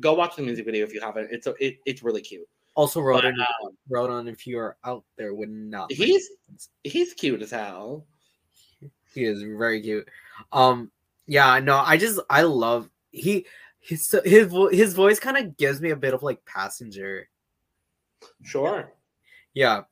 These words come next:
Speaker 2: or, like, a Passenger or, like, a James Bay almost kinda moment, and I really love that. <clears throat> What
Speaker 1: Totally.
Speaker 2: really gets me is the, is the writing. I love these ly-, the lyrics.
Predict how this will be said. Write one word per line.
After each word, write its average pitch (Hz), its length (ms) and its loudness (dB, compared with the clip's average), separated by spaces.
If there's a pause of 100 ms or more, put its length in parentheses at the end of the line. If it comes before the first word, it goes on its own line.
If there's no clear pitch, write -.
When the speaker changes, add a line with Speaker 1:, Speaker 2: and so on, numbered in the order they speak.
Speaker 2:
or, 147 320 0
like, 165 220 2
a 165 120 6
Passenger 180 680 2
or, 143 160 -2
like, 143 160 -4
a 151 80 -4
James 113 380 -6
Bay 104 260 -4
almost 135 340 -10
kinda 170 220 -6
moment, 185 420 -6 (540)
and 143 160 -2
I 156 140 2
really 131 360 0
love 101 280 -12
that. 180 420 -2 (380)
<clears throat> 160 300 -4 (960)
What 175 180 4
Speaker 1:
Totally. 175 160 4
Speaker 2:
really 185 240 2
gets 151 240 -2
me 156 120 -4
is 143 120 -6
the, 151 100 -12
is 135 180 -4
the 123 120 -6
writing. 104 540 -8 (160)
I 131 140 -2
love 139 360 -2
these 127 220 -6
ly-, 113 140 -8 (120)
the 113 80 -8
lyrics. 104 600 -8